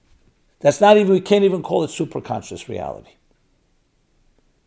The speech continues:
From there will emerge the superconscious. In the superconscious itself, there's two states.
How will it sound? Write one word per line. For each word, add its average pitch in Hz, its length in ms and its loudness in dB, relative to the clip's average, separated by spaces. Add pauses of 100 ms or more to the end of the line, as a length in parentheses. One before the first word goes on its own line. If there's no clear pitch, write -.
(440)
From 151 220 2
there 226 240 10
will 196 160 6
emerge 165 340 4
the 127 80 -4
superconscious. - 960 -6
In 208 140 4
the 208 80 4
superconscious 190 840 2
itself, 165 440 4
there's 139 160 2
two 185 180 -4
states. - 600 -4